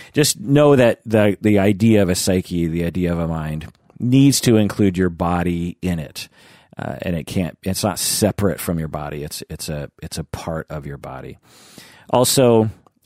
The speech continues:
others have even expanded it beyond the threshold of your own skin to relationships.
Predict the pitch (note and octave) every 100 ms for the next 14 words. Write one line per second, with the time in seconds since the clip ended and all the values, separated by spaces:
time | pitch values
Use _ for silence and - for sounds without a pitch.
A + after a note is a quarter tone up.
0 | - - - A2+ A2+ G#2+ A2 G2+ G2+ G2
1 | F#2+ - - F#2+ F#2 F2+ G2+ F2+ G2 G#2+
2 | A2 G#2+ G2+ - E2 - A2 A2+ B2 G#2+
3 | F#2+ E2+ E2 F2 E2+ E2 - B2 A#2+ A#2
4 | - - - _ - G#2 G2 F#2 F#2+ A2+
5 | C#3+ F2+ - - -